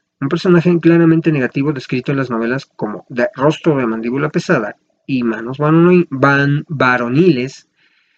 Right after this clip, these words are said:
y no pensar en la retórica antitrans que fluyó a raíz de los comentarios de Rowling.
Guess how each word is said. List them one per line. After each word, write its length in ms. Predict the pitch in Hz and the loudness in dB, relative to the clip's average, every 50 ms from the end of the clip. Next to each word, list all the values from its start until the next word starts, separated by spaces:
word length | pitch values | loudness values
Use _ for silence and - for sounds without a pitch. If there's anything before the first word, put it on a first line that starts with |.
| _ _ _ _ _ | _ _ _ _ _
y 100 | 160 170 | 2 2
no 100 | 208 - | 2 2
pensar 300 | - 233 190 220 226 220 | 0 -2 0 0 0 2
en 80 | 214 | 4
la 100 | 196 175 | 4 4
retórica 580 | 151 151 147 - 165 175 175 - 180 175 - - _ | 4 2 2 4 4 4 4 2 -2 -4 -4 -6 _
antitrans 880 | 151 147 143 151 _ - 127 127 123 - - 175 190 190 190 185 185 - | 0 0 0 -2 _ -6 -6 -6 -6 -2 0 2 4 4 4 2 0 -2
que 160 | - 196 202 | -2 -2 -2
fluyó 380 | 185 190 165 147 139 143 147 | 0 0 0 2 2 2 2
a 60 | 151 143 | 0 0
raíz 280 | 139 131 127 139 147 | 0 0 0 0 0
de 100 | 147 156 | 0 -2
los 120 | 135 123 - | -2 -2 -4
comentarios 440 | - 117 120 117 - 123 123 123 | -4 -4 -4 -4 -2 -2 0 0
de 60 | 127 131 | 0 0
Rowling. 420 | 131 135 143 151 156 170 254 | 0 0 2 4 4 2 2